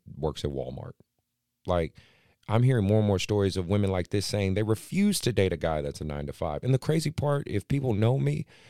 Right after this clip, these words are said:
for those who listen, I am both. I own a business. I'm director of an A U club, but I work at U P S. I'm literally the definition of an entrepreneur, small business owner,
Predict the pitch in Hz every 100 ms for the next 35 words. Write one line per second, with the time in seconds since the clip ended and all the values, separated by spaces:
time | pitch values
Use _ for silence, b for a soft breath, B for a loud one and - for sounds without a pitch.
0 | B - 120 120 123 127 135 147 - 147
1 | 160 175 143 107 85 139 123 - - b
2 | b b b b 127 135 120 151 185 151
3 | 101 147 104 104 113 107 117 135 - 131
4 | 123 123 131 143 - 123 120 147 156 143
5 | 175 190 - 165 151 180 180 - 220 143
6 | - - _ _ _ _ _ _ _ 156
7 | 170 180 170 196 185 175 170 135 160 131
8 | 165 165 156 156 147 135 - 135 123 120
9 | 135 143 143 147 131 123 120 123 113 120
10 | 113 104 117 113